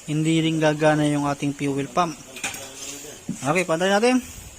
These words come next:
Pandalin mo, padyakan mo. Do, do, do, padyakan mo. Kung kaya mo, tadyakan kita. Eh, joke lang yun. Kasi,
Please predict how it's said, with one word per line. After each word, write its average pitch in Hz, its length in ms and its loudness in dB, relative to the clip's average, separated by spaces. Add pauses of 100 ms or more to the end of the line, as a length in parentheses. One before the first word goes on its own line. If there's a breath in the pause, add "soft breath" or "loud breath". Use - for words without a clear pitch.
(140)
Pandalin 226 320 6
mo, 247 80 2
padyakan 247 320 4
mo. 226 60 0 (1040)
Do, 226 240 2
do, 220 160 2
do, 220 160 2
padyakan 240 320 2
mo. 240 80 4
Kung 208 160 -4
kaya 208 160 6
mo, 220 160 2
tadyakan 202 400 2
kita. 240 240 4 (720)
Eh, 113 80 -8
joke 196 240 -6
lang 175 80 -4
yun. 131 200 -6 (2250)
Kasi, 160 560 -4